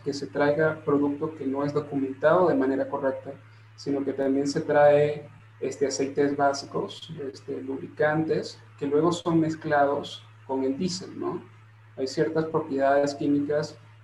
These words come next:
compatibles entre ambos, pero, pues, el, este aceite base es mucho más sucio, eh, a la larga te trae más problemas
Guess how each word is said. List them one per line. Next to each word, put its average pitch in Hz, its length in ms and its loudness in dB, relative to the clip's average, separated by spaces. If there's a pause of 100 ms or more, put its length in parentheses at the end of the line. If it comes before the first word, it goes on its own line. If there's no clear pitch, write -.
(160)
compatibles 135 560 -2
entre 143 180 0
ambos, 143 260 0
pero, 123 600 -2
pues, - 200 -10
el, 131 260 -6
este 139 260 0
aceite 147 1080 2
base 151 640 4
es - 220 -8
mucho 165 240 4
más 156 140 0
sucio, 143 580 0 (480)
eh, 135 240 2
a 135 40 6
la 135 60 6
larga 139 280 4
te 135 80 -2
trae 135 200 2
más 156 220 4
problemas 143 680 0